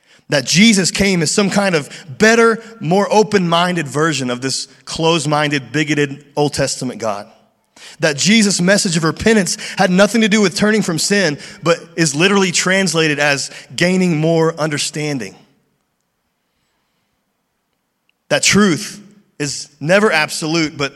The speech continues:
always evolving and adapting to culture. That following your truth, whether that be an alternate gender or homosexuality or any other sin, is equal to following Jesus.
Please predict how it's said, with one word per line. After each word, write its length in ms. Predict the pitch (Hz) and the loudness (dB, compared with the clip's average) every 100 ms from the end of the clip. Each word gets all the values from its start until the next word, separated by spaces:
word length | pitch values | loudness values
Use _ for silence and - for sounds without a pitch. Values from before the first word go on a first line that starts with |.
| - _ | -16 _
always 380 | 151 175 175 160 | 0 2 2 0
evolving 600 | 151 135 151 165 147 135 | -2 0 0 0 -2 -4
and 120 | 139 143 | -4 -6
adapting 760 | 123 147 160 - 147 131 - | 0 0 0 -2 -6 -6 -6
to 120 | - | -6
culture. 560 | 151 - 165 - - 113 - _ _ _ _ _ _ _ _ _ _ _ _ _ _ _ _ _ _ _ _ _ _ _ - | -4 -4 -4 -6 -8 -10 -16 _ _ _ _ _ _ _ _ _ _ _ _ _ _ _ _ _ _ _ _ _ _ _ 0
That 160 | 160 | 0
following 680 | 151 202 202 202 185 165 151 - | 0 0 2 4 2 0 -4 -10
your 400 | - 120 156 247 | -14 0 6 6
truth, 600 | 240 - 151 101 - - - _ _ _ _ _ - - | 6 2 -2 -6 -14 -20 -20 _ _ _ _ _ -20 -8
whether 240 | 147 185 185 | -2 0 2
that 200 | 185 160 | 0 0
be 260 | 180 175 | -2 0
an 120 | 147 | 0
alternate 600 | 143 160 175 175 151 139 131 | 0 0 0 -2 -2 -4 -6
gender 520 | 151 196 175 143 127 | -2 0 0 0 -2
or 20 | |
homosexuality 880 | 147 160 160 151 156 156 175 170 139 | -4 -4 -4 -4 -2 0 0 0 0
or 60 | |
any 160 | 147 170 | 0 -2
other 220 | 160 147 - - | -2 -4 -6 -10
sin, 440 | - 180 165 131 - - _ | -4 0 0 -4 -12 -20 _
is 340 | 175 208 190 - | 2 4 4 0
equal 340 | 233 208 220 220 | 0 2 0 0
to 140 | 214 | -2
following 480 | - 202 196 190 160 | -2 -2 0 -2 -2
Jesus. 640 | 151 180 139 110 - - | -2 -2 -4 -8 -10 -12